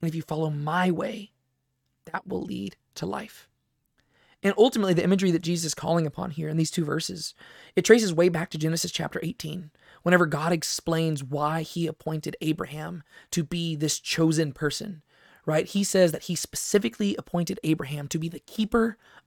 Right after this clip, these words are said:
of the way of Yahweh, right? Preserving righteousness and preserving justice, right? This was what the Jewish people's calling was to do, right? They were supposed to be guardians of the way, guardians of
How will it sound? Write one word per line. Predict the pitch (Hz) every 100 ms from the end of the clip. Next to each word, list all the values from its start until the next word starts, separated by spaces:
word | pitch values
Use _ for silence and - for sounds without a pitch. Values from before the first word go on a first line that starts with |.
| -
of | 147
the | 156
way | 139 165 160 151
of | - 160
Yahweh, | - - 190 170 - _ - - -
right? | 156 170 -
Preserving | 180 160 180 165
righteousness | 170 190 - 214 208 -
and | 170
preserving | - 151 160 156
justice, | 143 - - - - - _ - -
right? | 165 175
This | 165 180 226 -
was | 175 180 175
what | - 165 180
the | 170
Jewish | 147 160 196 202
people's | - 175 165 160
calling | - 170 170 156
was | 151 139
to | -
do, | 170 202 - _ - - -
right? | 165 170
They | 170 208
were | 208
supposed | 170 180 185
to |
be | 180 170 160
guardians | 156 175 202 208 202
of | - 151
the | 156
way, | 151 185 220 240 _ - _
guardians | 175 190 190 185 175
of | 170 160